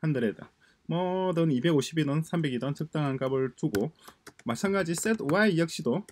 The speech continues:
Y to pick random, pick random 해서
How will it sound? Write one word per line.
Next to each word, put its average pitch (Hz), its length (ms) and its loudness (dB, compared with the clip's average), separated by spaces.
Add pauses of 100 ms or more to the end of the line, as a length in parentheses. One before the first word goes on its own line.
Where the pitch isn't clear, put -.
(160)
Y 139 420 -2 (120)
to 202 280 0 (440)
pick 180 240 0
random, 143 320 2 (340)
pick - 360 -6
random 107 560 2 (200)
해서 180 680 -2